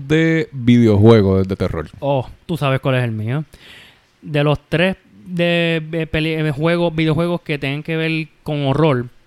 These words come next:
Speaker 2: pues entre ellos está BioShock, el primero, que está cabroncísimo. Ya ustedes habrán escuchado el episodio, espero. Eh, también está, eh, fíjate,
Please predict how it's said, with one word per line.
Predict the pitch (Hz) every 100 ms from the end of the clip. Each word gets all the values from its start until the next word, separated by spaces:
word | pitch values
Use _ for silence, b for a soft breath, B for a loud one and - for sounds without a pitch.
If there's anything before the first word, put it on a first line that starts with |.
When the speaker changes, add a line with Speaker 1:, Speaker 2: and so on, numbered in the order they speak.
| _
Speaker 2:
pues | 143 135 139
entre | 135 135
ellos | 143
está | 151 165
BioShock, | 143 143 160 131 - 120 -
el | 135
primero, | 123 131 127 147 123 117 - -
que |
está | 123 - 135 139
cabroncísimo. | - 135 127 113 - 156 151 131 113 117 - b b b b -
Ya | 127
ustedes | 131 123 120
habrán | 127 120 117
escuchado | - 123
el | 117
episodio, | 135 123 120
espero. | 120 120 113 143 - _ B B B B
Eh, | - 147 135 135
también | 135 131 135 143
está, | 143 - 147 139 147 143 135 127 120 113 113 - 147
eh, | 135 131 123 120 120
fíjate, | 156 147 135 131 120